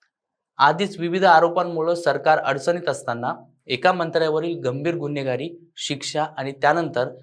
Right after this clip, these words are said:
खात्याची काढणी यामुळं विरोधकांना सरकारवर हल्लाबोल करण्याची आयती संधी मिळालेली आहे. भ्रष्टाचार विरोधात शून्य सहिष्णुता अशी भूमिका मांडणाऱ्या सरकारसमोर आता कठोर प्रश्न उभे राहिलेले आहेत.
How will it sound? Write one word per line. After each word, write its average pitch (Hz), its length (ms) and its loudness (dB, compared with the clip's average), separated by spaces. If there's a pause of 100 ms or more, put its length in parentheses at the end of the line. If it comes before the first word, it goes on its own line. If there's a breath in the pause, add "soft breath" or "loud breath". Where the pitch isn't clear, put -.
(120)
खात्याची 151 440 0
काढणी - 1000 -6
यामुळं 147 440 6
विरोधकांना 131 600 2
सरकारवर 147 680 2 (100)
हल्लाबोल 160 400 0
करण्याची 131 560 -4 (420)
आयती 175 400 2
संधी 165 380 -4
मिळालेली 127 420 -6
आहे. 104 100 -16 (680)
भ्रष्टाचार 254 520 6
विरोधात 214 380 4
शून्य 214 400 -2
सहिष्णुता 190 760 0 (100)
अशी 147 260 -4
भूमिका 190 460 2
मांडणाऱ्या 123 560 -2
सरकारसमोर 170 840 0 (100)
आता 139 240 0 (140)
कठोर 185 240 0
प्रश्न 170 340 -2
उभे 160 300 -2
राहिलेले 110 320 2
आहेत. - 120 -16